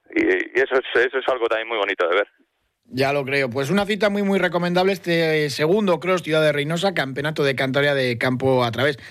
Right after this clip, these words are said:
Speaker 2: Daniel Santos, muchísimas gracias y feliz año para ti y para toda la comarca campurriana y para Reynosa.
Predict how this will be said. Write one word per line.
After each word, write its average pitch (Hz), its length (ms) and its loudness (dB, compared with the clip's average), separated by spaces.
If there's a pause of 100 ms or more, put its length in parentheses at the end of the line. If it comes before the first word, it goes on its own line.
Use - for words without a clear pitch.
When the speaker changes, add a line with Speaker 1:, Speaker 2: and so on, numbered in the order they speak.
(340)
Speaker 2:
Daniel 165 240 0
Santos, 196 280 0
muchísimas 170 360 0
gracias 190 260 0
y 175 200 2
feliz 165 280 0
año 190 180 0
para 175 180 2
ti 190 180 0
y 233 40 2
para 180 220 0
toda 175 280 2
la 170 880 2
comarca 160 640 0
campurriana 165 600 0
y 139 60 -4
para 143 260 0
Reynosa. 175 380 0